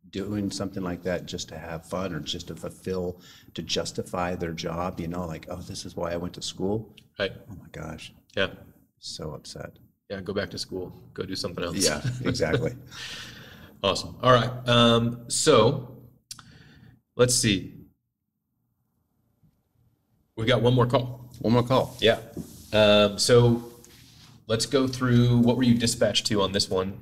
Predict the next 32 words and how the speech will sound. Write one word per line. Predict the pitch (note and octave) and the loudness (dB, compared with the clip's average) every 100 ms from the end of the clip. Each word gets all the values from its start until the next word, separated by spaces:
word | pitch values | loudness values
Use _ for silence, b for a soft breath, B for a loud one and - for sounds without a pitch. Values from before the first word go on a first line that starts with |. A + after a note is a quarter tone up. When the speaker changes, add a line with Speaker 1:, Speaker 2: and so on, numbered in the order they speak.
| - | -4
Speaker 2:
And | F#2 F#2 F#2 F2+ F2+ F2 - - - _ _ _ _ _ _ _ - - - - _ - | 0 2 2 0 -4 -8 -10 -20 -20 _ _ _ _ _ _ _ -14 -14 -16 -20 _ -14
what | F2 | -8
was, | G2 - | -8 -6
you | G2 | -2
know, | F2+ | -2
give | E2 G#2+ | -2 -2
me | G2 | -2
the | F2 | 0
rig | A2+ A#2+ | 4 4
you | A#2+ | 6
were | A#2 A2+ | 6 6
on, | A2 A2 G2+ | 4 0 0
give | G2+ | 0
me | |
the, | F#2 F#2 E2+ | 4 4 2
you | F2+ | -2
know, | F2 E2+ E2 - - | -2 -2 -6 -12 -8
situation | G#2+ F#2 F2+ F2 F2+ F2 F2 F2+ | -6 -2 -2 -2 -6 -10 -10 -6
Speaker 1:
All | |
Speaker 2:
when | F2 | -4
the | E2 | -2
Speaker 1:
right. | E2 | -2
Speaker 2:
call | E2 | -4
comes | - - | -4 -14
in. | - - _ _ - - | -14 -16 _ _ -20 -10
Speaker 1:
Uh, | F#2+ F#2+ F#2+ | -4 -4 -2
I | E2 | 0
was | A#2 A#2+ | 0 0
working | A2+ A#2 A#2+ C3 B2 - - | 2 0 2 -2 -2 -6 -10
on | G#2 | -6
the | A#2+ | -2
helicopter. | A#2 - - - | -2 -4 -8 -8